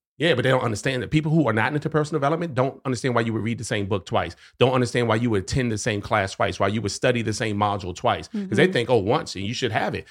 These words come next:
Speaker 1: But that's not true. That's not
Speaker 2: Right.
Speaker 1: personal development. You can't master anything you do one time.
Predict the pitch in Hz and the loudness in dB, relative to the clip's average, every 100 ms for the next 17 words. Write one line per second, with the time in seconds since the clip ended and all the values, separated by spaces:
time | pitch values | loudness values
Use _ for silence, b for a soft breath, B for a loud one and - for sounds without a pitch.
0 | B - 160 190 226 220 - 320 - - | B -4 -2 -2 -4 -6 -4 -4 -6 -12
1 | _ - 175 247 175 151 - 120 104 113 | _ -12 -8 -6 -2 -2 0 -2 0 -2
2 | 151 233 B 202 247 120 107 151 156 151 | -4 -6 B -4 -2 0 0 0 0 -2
3 | 190 143 113 113 123 110 110 101 120 95 | 0 -2 -2 -2 0 2 0 0 0 -2